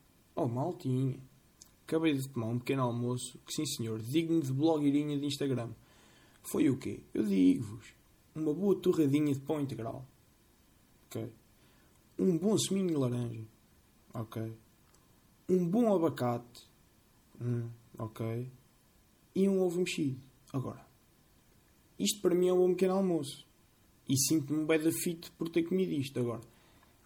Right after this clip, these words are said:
Os entendidos agora estão a pensar, "Este merdas não comeu ali a fibra, não comeu, ou o abacate não se come de manhã." Não, ok, ok, pá, não faço ideia, mas estou-me a sentir bem comigo mesmo e no fundo isso é que interessa, malta. No fundo isso é o que interessa.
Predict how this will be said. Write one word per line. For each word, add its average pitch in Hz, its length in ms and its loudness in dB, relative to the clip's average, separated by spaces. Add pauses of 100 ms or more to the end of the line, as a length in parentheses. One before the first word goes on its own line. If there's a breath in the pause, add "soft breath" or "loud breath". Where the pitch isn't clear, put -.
(120 soft breath)
Os 139 240 8
entendidos 156 600 2
agora 165 260 6
estão 165 240 0
a 151 60 -2
pensar, 135 480 -2 (240)
"Este - 280 -4
merdas 143 560 2
não 143 160 2
comeu 147 320 4
ali 147 160 4
a 135 40 4
fibra, 127 520 -2
não 127 240 0
comeu, 156 720 2 (500 soft breath)
ou 139 600 4
o 139 60 6
abacate 143 400 2
não 160 80 0
se 135 80 -6
come 160 180 4
de 156 40 2
manhã." 147 320 0 (320)
Não, 113 120 -10
ok, - 260 -8
ok, - 340 -12
pá, - 100 -20 (140)
não 113 160 -8
faço - 320 0
ideia, 143 460 4
mas 151 180 0
estou-me - 380 -2
a 143 60 2
sentir 139 400 -4
bem 147 140 -2
comigo 143 280 -2
mesmo 190 280 0
e 220 40 0
no 208 80 0
fundo 208 220 0
isso 208 180 -2
é 233 60 -2
que 254 100 -2
interessa, 139 360 -2
malta. - 300 -14 (180)
No 117 120 -6
fundo 262 360 0
isso 247 180 -2
é 196 40 0
o 185 60 -2
que 175 100 -8
interessa. - 360 -8